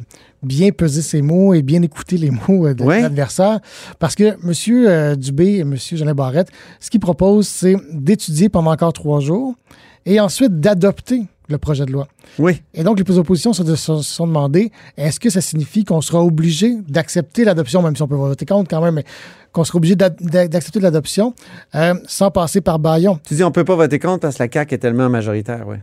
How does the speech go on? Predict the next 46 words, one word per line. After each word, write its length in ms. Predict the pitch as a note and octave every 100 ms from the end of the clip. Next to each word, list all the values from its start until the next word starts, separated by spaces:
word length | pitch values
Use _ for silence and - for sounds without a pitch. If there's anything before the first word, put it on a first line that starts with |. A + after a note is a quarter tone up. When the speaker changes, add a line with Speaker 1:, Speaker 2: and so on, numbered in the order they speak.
| -
Speaker 1:
Non, 100 | G3
je 60 | E3+
dis, 60 |
ils 40 | F#3+
peuvent 160 | F#3
toujours 280 | - F3+ A3
voter 260 | F3+ - D#3+
contre, 320 | D#3+ D3+ -
mais, 180 | D3 D3
Speaker 2:
Ouais. 320 | C3+ C#3 B2+ D3
Speaker 1:
mais 120 | D#3+
Speaker 2:
Oui, 80 | D3
ils 80 | -
peuvent 160 | F3
vo-, 160 | C#3 D3+
Speaker 1:
il 60 | D#3+
faudrait 140 | F#3+
Speaker 2:
ok, 60 | F#3+
Speaker 1:
quand 120 | F#3
Speaker 2:
ok. 40 |
Speaker 1:
même 120 | G#3 D#3+
procéder 540 | - F#3 - E3+ G3+
à 140 | D#3+
l'adoption 480 | E3 D#3 D3 - G#3 - _ -
parce 160 | E3
que 100 | -
la, 280 | E3 D#3 C3+
la, 180 | C#3+ C3+
la 80 | B2+
caq 160 | E3 C#3+
est 20 |
majoritaire 460 | C3+ B2+ C3 F3+ D#3
et 60 |
Speaker 2:
Ok, 140 | B2 C3
Speaker 1:
adopter 380 | C3 G#2 - G#3
Speaker 2:
je 40 |
comprends. 200 | A#2 A2+ - - -
Speaker 1:
sans 320 | - - F#3+ E3+
bâillon, 340 | D#3 D3+ G#3+
même 320 | F#3 F#3+ G3+
s'il 300 | - - D#3+
reste 260 | D3 F3+ -
des 120 | D3
amendements 460 | C#3+ C#3 D3+ F3+ F3+ -
à 100 | E3
étudier. 480 | D3+ - C3+ C#3+